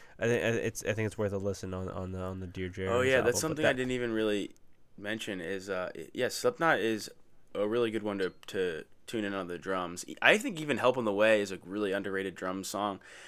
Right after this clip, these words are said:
Speaker 2: Al-, also,
Speaker 1: Yeah, it is.
Speaker 2: Phil is, shines.
Speaker 1: So is Franklin's, though. Dude, Phil, yeah. I have some notes about Phil.
Speaker 2: Yeah.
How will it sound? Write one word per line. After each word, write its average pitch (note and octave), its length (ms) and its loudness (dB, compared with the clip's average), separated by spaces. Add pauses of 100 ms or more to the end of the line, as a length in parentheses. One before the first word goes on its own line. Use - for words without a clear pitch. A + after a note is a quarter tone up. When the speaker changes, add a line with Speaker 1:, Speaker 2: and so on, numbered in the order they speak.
(280)
Speaker 2:
Al-, - 140 -2 (140)
also, F#3 420 12
Speaker 1:
Yeah, C#3+ 60 12
it B2 40 8
is. G#2 80 0
Speaker 2:
Phil C#3+ 420 10
is, G#2+ 220 4
shines. G2+ 640 0
Speaker 1:
So G3 140 6
is B3 80 4
Franklin's, A2 480 2
though. F2+ 200 -4 (280)
Dude, B2+ 180 2
Phil, D3 460 6
yeah. C3+ 260 2 (340)
I - 60 -8
have E3+ 160 -2
some C3 200 0
notes B2 200 4
about G2 240 2
Phil. F#2+ 420 0
Speaker 2:
Yeah. G2 180 4